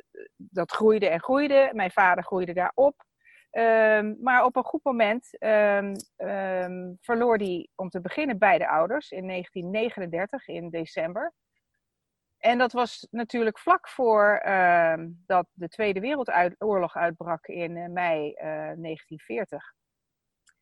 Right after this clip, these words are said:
En hij, ehm, is dus als wees door de oorlog gegaan, omdat hij Oostenrijker was, heeft de Nederlandse staat, eh, iedereen, eh, die, eh,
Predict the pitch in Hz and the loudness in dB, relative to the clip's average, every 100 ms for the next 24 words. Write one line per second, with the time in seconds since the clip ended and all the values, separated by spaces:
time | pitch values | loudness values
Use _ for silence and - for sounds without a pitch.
0 | _ _ _ _ 214 226 208 208 226 208 | _ _ _ _ -2 0 0 2 2 2
1 | 196 - 196 190 180 170 160 160 _ - | -2 -4 -2 0 2 0 -2 -14 _ -6
2 | 214 - 196 175 170 180 214 226 185 - | -6 -4 -6 -6 -8 -2 2 2 2 -4
3 | - 170 190 170 190 220 233 233 - 214 | -12 -6 -4 -2 -2 -4 -4 -6 0 0
4 | 269 392 _ _ _ _ _ _ 277 302 | 0 -6 _ _ _ _ _ _ 0 2
5 | 262 240 190 202 - 190 180 170 185 180 | 0 0 0 0 -2 -2 -2 -2 -2 0
6 | 170 - - 180 180 - 180 202 202 180 | -2 -4 -10 -6 -6 -6 -6 -4 -4 -4
7 | 175 180 - 202 165 156 _ - 175 160 | -6 -12 -4 0 0 -2 _ -12 -8 -8
8 | - - 226 208 185 165 170 - 170 165 | -10 -6 -2 0 0 0 -6 -4 0 2
9 | 156 147 151 160 170 151 151 _ - 151 | 0 -4 -8 -8 -6 -6 -10 _ -16 -12
10 | 143 | -10